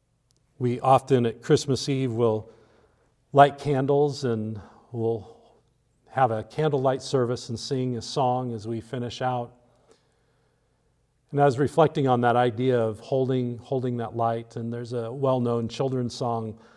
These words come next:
"This Little Light of Mine, I'm Gonna Let It Shine." I thought, how appropriate as we think about an anointing as being a light. It's a light that God lights in our heart, a passion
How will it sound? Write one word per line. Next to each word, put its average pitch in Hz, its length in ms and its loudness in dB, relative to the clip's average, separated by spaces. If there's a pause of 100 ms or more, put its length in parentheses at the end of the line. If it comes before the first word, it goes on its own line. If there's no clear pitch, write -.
(200)
"This 127 260 -2
Little 135 240 0
Light 123 220 2
of 113 160 -6
Mine, 113 260 -4
I'm 110 140 -8
Gonna 113 180 -10
Let 110 180 -8
It - 120 -14
Shine." 107 400 -12 (1080)
I 147 120 -6
thought, 151 160 -2
how 196 180 4
appropriate 123 500 0
as 117 160 -14
we 131 60 -6
think 143 220 -4
about 120 640 -2 (1120)
an 123 80 -6
anointing 120 760 -4 (840)
as 110 160 -8
being 143 280 0
a 127 80 0
light. 113 540 -2 (800)
It's 123 140 -10
a 131 60 0
light 139 320 2
that 135 140 -10
God 123 320 -2
lights 135 460 -4
in 131 160 -6
our 120 140 -4
heart, 113 640 -2
a 117 100 -14
passion 117 720 -6